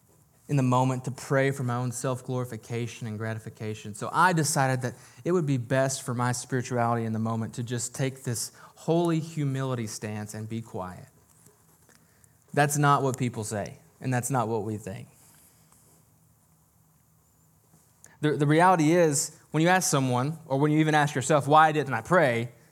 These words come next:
it's, especially with our public prayers, the answer is usually, "Well, I didn't know what to say."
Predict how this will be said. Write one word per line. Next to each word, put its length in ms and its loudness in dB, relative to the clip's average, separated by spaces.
it's, 240 0
especially 340 0
with 100 2
our 120 4
public 340 -2
prayers, 540 -6
the 140 2
answer 260 2
is 180 0
usually, 440 2
"Well, 440 2
I 80 -4
didn't 200 -4
know 120 -2
what 220 -6
to 100 -8
say." 460 -4